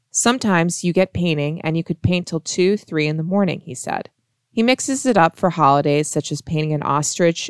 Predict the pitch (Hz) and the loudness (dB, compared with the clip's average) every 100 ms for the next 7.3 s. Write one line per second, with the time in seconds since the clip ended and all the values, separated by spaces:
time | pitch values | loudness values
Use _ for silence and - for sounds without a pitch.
0 | - 151 - 196 214 156 147 151 - - | -8 -10 -4 -4 -2 2 2 0 -6 -6
1 | - 202 - 113 110 - _ _ _ 185 | -4 -4 -4 -4 -6 -8 _ _ _ 0
2 | 202 202 208 196 - 208 240 226 160 - | 2 4 2 2 0 0 0 0 0 0
3 | 156 151 156 - 185 180 170 156 143 147 | 0 0 -4 -4 0 0 -2 -4 -4 -4
4 | 147 156 156 160 156 - - - - 156 | -2 0 2 2 -2 -6 -12 -18 -4 -2
5 | 156 - 143 139 143 - - 147 147 139 | -2 -4 0 0 0 -4 -10 -4 0 0
6 | 147 190 190 165 147 - 151 143 - 202 | 0 0 -2 -2 -4 -4 -6 -6 -2 0
7 | 185 - | 0 -6